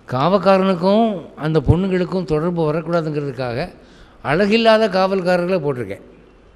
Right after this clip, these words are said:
அங்கவீனமானவன், குள்ளன், குரளன் போட்டிருக்கேன்.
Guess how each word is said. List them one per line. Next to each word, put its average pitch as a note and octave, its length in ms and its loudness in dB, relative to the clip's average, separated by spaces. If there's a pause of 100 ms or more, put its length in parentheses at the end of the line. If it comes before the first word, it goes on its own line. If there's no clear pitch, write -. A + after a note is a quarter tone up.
(420)
அங்கவீனமானவன், B2 920 -4
குள்ளன், C3 480 -4
குரளன் B2+ 460 -4 (800)
போட்டிருக்கேன். G#2 500 -10